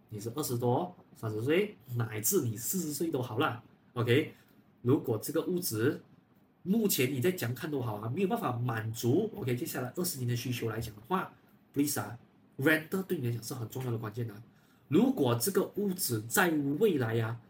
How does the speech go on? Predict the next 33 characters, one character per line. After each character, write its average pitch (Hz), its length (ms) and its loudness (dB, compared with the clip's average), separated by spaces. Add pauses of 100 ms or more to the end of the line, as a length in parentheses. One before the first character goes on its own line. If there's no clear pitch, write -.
(260)
他 202 220 4
如 185 280 6
果 127 180 0
买 120 240 4
在 180 120 0
那 180 80 2
个 185 120 0
area 143 220 4
是 165 440 4
你 151 240 2
自 269 260 6
住 247 120 6
来 175 120 8
讲 139 180 2
你 123 100 4
很 127 160 0
舒 175 220 4
服， 175 440 6
可 160 180 2
是 233 320 2
他 170 360 -2
因 214 260 -2
为 233 160 2
自 - 180 -4
住 233 100 -2
到 226 140 2
太 254 260 0
舒 208 200 2
服 175 120 -2
的 160 80 4
关 156 180 -2
系 185 180 -2
啦， 135 220 0